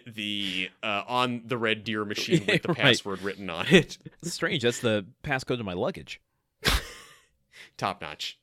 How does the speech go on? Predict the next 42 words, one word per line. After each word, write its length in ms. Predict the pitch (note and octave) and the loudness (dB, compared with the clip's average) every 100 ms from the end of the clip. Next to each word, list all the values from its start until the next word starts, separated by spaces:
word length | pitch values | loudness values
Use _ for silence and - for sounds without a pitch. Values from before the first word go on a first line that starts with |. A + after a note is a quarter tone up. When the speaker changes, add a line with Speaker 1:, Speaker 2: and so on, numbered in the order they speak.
| _ - | _ -8
Speaker 1:
Beautiful. 400 | F#2+ D#2+ E2 D2 | -8 -8 -10 -10
<laughs> 60 | D3+ - E3+ - - - - - | -10 -8 -10 -8 -10 -10 -14 -2
Um, 480 | D#3 D#3+ D#3 D3+ C#3+ - - _ - - - _ - | 2 4 4 2 0 -6 -16 _ -20 -20 -20 _ -14
Speaker 2:
I, 80 | - - | -14 -8
so, 280 | C#3+ G#3+ F#3+ | 6 6 6
yeah, 100 | G3+ F#3 | 4 4
let's 180 | A#3 - | 4 6
talk 180 | C#4+ C#4 | 6 6
a 40 | |
little 200 | G#3 G3+ | 4 4
bit 120 | E3 | 6
about, 300 | C#3+ C3+ - | 6 6 6
uh, 460 | C3 B2 A#2+ A#2 A2+ - - - F2 | 4 6 6 6 4 -2 -20 -20 -4
we 140 | D3 | -2
talked, 260 | D3 G3 - - | 2 2 0 -6
well, 240 | C#3+ C#3 | -2 0
I 80 | C3 | 0
guess 160 | C#3 B2 | 0 -2
we 40 | |
talked 220 | A#2+ G#2 | 0 0
about 160 | G2 F#2 | 0 -4
the 60 | F2 | -6
alternate 360 | F2+ F#2 E2+ | -8 -8 -10
reality 440 | F2 F2 E2 E2+ D#2+ | -6 -6 -4 -6 -8
a 40 | |
bit, 280 | E2 E2 - | -6 -8 -8
didn't 180 | F#2 E2+ | -10 -10
we? 160 | E2 _ - - _ - | -12 _ -20 -20 _ 0
But 300 | C3 C3+ - | 6 8 6
Speaker 1:
Uh, 240 | C3+ C#3+ C#3 | 2 0 0
Speaker 2:
we, 120 | D3+ | -2
should, 200 | - F#3+ | -2 -2
we 200 | F3 A3 | 4 4
didn't 120 | B3+ | 6
really 160 | A#3+ G#3 | 4 6
talk 160 | F#3+ | 6
about 140 | D#3+ C#3+ | 6 4
the, 80 | A#2 | 4
like, 220 | A2+ G2 | 2 0
the 180 | G#2 A#2 | -2 0
lessons 520 | A2 B2 - A#2+ G#2 | 2 0 0 -6 -2
that, 180 | G#2+ | -2